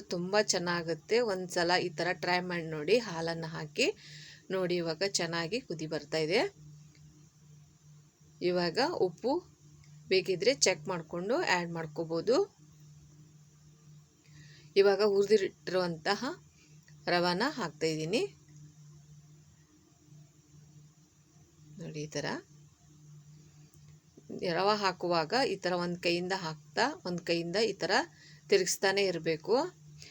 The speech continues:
ಇಲ್ಲಾಂದರೆ ಗಂಟು ಗಂಟು ಆಗಿಬಿಡುತ್ತೆ. ಅದಕ್ಕೋಸ್ಕರ ಉದುರಾಗಿ ತುಂಬ ಚೆನ್ನಾಗಾಗುತ್ತೆ, ತುಂಬ ಉದುರಾಗಿ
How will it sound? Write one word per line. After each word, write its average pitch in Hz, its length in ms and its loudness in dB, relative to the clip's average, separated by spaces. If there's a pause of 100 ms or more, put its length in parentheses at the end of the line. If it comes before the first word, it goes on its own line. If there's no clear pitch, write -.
(200)
ಇಲ್ಲಾಂದರೆ 196 380 6 (120)
ಗಂಟು 175 280 2
ಗಂಟು 180 220 -2
ಆಗಿಬಿಡುತ್ತೆ. 165 480 -2
ಅದಕ್ಕೋಸ್ಕರ 160 560 -4 (960)
ಉದುರಾಗಿ 196 720 6 (140)
ತುಂಬ 196 180 0 (160)
ಚೆನ್ನಾಗಾಗುತ್ತೆ, 175 640 -2 (140)
ತುಂಬ 175 160 -4 (120)
ಉದುರಾಗಿ 180 560 4